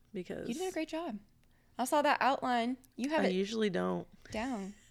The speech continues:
Speaker 2: Hey, listen. She's carrying me this week, you
Speaker 1: I
Speaker 2: all, 'cause I am
Speaker 1: skated by.
Speaker 2: tired.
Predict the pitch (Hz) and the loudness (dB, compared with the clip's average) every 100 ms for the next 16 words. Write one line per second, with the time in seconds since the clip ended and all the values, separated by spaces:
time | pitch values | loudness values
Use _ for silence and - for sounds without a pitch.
0 | - - - - - 214 208 196 _ _ | -20 -20 -20 -20 -4 -2 -2 -4 _ _
1 | - - - - - - 233 208 - 185 | -20 -20 -20 -20 -20 -16 -8 -6 -4 -4
2 | 190 196 _ - - - - - 269 262 | -4 -6 _ -20 -20 -20 -12 -2 -2 -2
3 | - 233 220 220 202 180 180 180 175 - | 0 2 4 4 2 0 0 0 0 -2
4 | 190 - 196 190 185 180 202 190 190 240 | -6 -2 2 4 4 2 -2 0 4 6
5 | 208 170 175 143 - 190 185 208 220 226 | 6 6 4 2 0 -2 2 4 8 8
6 | 214 185 175 160 131 - | 6 4 2 2 0 -2